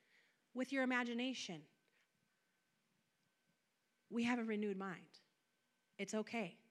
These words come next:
You're meditating on the word of God when you see it with the eye of faith. He says, "Think about the things of heaven. Meditate on, with your imagination, the things of the things of the kingdom of heaven."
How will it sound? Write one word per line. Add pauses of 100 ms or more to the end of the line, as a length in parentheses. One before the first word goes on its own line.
(140)
You're
meditating
on
the
word
of
God
when
you
see
it
with
the
eye
of
faith. (1300)
He
says, (240)
"Think
about
the
things
of
heaven.
Meditate
on,
with
your
imagination,
the
things
of
the
things
of
the
kingdom
of
heaven."